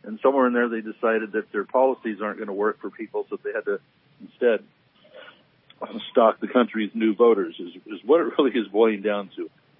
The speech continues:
by all appearances. So, uh, they, th-, this is, it's all very believable. I, I had a recent experience. We, uh,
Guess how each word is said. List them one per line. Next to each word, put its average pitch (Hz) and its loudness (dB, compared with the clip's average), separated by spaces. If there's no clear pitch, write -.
by 98 2
all 95 2
appearances. 87 -6
So, 90 -4
uh, 95 -2
they, 113 -6
th-, 127 -6
this 139 -4
is, 117 -8
it's 110 -14
all 139 6
very 151 0
believable. 113 0
I, 135 2
I 120 -2
had 156 0
a 156 -2
recent 147 -6
experience. 113 -8
We, 110 -4
uh, 101 0